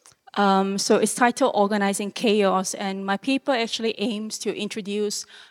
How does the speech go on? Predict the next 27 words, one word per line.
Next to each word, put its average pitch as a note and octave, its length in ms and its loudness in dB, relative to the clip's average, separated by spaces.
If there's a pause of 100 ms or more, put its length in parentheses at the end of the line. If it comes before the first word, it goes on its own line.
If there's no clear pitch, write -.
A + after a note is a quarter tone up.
the G3 160 -2
Wunderkammer G#3 800 -2
as F#3+ 200 -4
a G3+ 40 -8
model G3+ 440 -2
for G3 180 -8
contemporary G3+ 540 -6
curating F#3 500 -6
practice B3 480 -8
and G3 140 -8
exhibition F#3 520 -6
making. B3+ 420 -2 (240)
It C#4 180 4
argues D#4+ 400 4
that C#4+ 320 4
it's A3 240 2
a - 20 2
model A3+ 400 6
that's A3 240 0
more A3 160 0
suitable G3 480 -2
than G3 140 2
the F#3+ 100 2
White F#3+ 240 2
Cube - 220 -4
prototype, - 760 -4 (400)
um, F#3 560 4